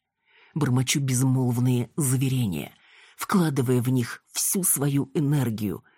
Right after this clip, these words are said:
будто одной веры достаточно, чтобы они оказались правдой. Она в безопасности. Вы выполнили свои условия, чтобы обеспечить её безопасность. Адам не допустит, чтобы с ней что-нибудь случилось.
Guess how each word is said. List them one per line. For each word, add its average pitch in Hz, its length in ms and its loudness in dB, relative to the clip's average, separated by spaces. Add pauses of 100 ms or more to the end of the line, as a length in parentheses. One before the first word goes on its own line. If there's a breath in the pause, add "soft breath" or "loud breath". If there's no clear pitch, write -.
будто - 560 -4
одной 131 400 0
веры 123 260 0
достаточно, - 880 -2 (160 soft breath)
чтобы 120 320 0
они 123 180 2
оказались 127 480 -2
правдой. 120 560 -2 (800)
Она 123 300 -2
в - 100 -10
безопасности. - 1000 -6 (640 loud breath)
Вы 185 300 2
выполнили 135 640 0
свои 135 280 0
условия, 131 480 0
чтобы 131 380 -2
обеспечить 135 640 -2
её 135 140 0
безопасность. 131 920 -2 (680 soft breath)
Адам 127 560 0 (180)
не 160 140 2
допустит, - 600 -4
чтобы 131 260 0
с - 120 -2
ней 147 160 4
что-нибудь 123 460 2
случилось. 123 720 0